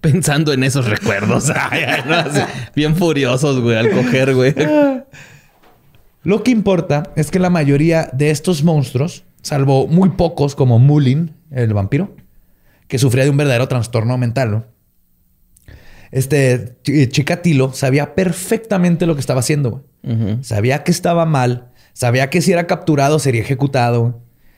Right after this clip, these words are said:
Speaker 2: Estaba perfectamente consciente, al i-, consciente, al igual que la mayoría de los asesinos en series, de que tenía un problema grave y aún así decidió actuar sus fantasías en lugar de buscar ayuda, güey. Decidió terminar con la vida de niñas, niños, mujeres y hombres,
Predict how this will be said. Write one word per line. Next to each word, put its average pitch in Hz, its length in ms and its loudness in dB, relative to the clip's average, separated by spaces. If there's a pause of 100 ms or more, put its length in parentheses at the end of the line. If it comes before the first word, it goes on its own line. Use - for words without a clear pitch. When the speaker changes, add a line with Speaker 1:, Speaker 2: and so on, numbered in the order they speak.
(200)
Speaker 2:
Estaba 170 400 0
perfectamente 196 1000 0
consciente, 147 640 0
al 107 180 0
i-, 113 100 -2
consciente, 131 500 0
al 113 100 2
igual 143 200 0
que 170 100 -4
la 196 80 2
mayoría 151 420 2
de 127 80 0
los 113 160 -4
asesinos 135 320 -2
en 147 100 0
series, 101 340 -2 (500)
de 147 180 -2
que 180 100 0
tenía 180 520 2
un 196 200 2
problema 180 460 2
grave 117 460 0 (280)
y 98 120 -4
aún 113 260 0
así 117 360 -2 (420)
decidió 143 380 2
actuar 160 320 -2
sus 180 200 0
fantasías 180 720 -2
en 156 120 2
lugar 127 240 2
de 135 80 2
buscar 123 280 0
ayuda, 110 300 2
güey. 95 120 -12 (1040)
Decidió 156 440 2
terminar 165 440 0
con 151 140 0
la 139 80 2
vida 143 240 4
de 143 100 2
niñas, 185 640 2
niños, 156 560 0
mujeres 123 680 -2
y 143 120 2
hombres, 139 440 -2